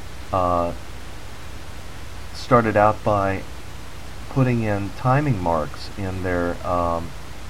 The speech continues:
on their website, so you can basically see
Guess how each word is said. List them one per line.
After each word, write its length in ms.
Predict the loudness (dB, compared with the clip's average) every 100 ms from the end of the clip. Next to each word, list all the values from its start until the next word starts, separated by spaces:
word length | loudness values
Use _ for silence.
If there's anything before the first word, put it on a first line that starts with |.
| -8 -8 -8 -10 0
on 140 | 4 6
their 80 | 6
website, 640 | 6 6 4 2 2 2
so 100 | -2
you 60 |
can 140 | -2 0
basically 440 | 0 0 -2 -4
see 520 | -4 -4 -2 0 0